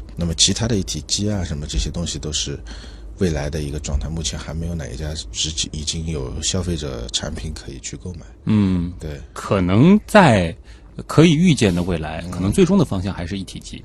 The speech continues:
Speaker 1: 呃，这个是有可能的，但是这个，这个也不好说。当然，
Speaker 2: 啊。
Speaker 1: 其实你P C级也是会有不同的解决方案的嘛。
Speaker 2: 嗯，
Speaker 1: 对，不同的解决
Speaker 2: 对，或者说是有更好的电池了，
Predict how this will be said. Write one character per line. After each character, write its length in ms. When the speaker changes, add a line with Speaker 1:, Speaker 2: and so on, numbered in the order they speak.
Speaker 1:
呃， 240
这 160
个 80
是 540
有 180
可 220
能 260
的， 120
但 120
是 160
这 180
个， 160
这 160
个 140
也 140
不 120
好 140
说。 400
当 100
然， 120
Speaker 2:
啊。 100
Speaker 1:
其 120
实 200
你 160
P 160
C 180
级 300
也 120
是 200
会 180
有 200
不 80
同 200
的 80
解 180
决 160
方 220
案 200
的 80
嘛。 100
Speaker 2:
嗯， 340
Speaker 1:
对， 140
不 140
同 120
的 80
解 80
决 40
Speaker 2:
对， 20
或 80
者 100
说 120
是 140
有 100
更 140
好 140
的 100
电 160
池 180
了， 140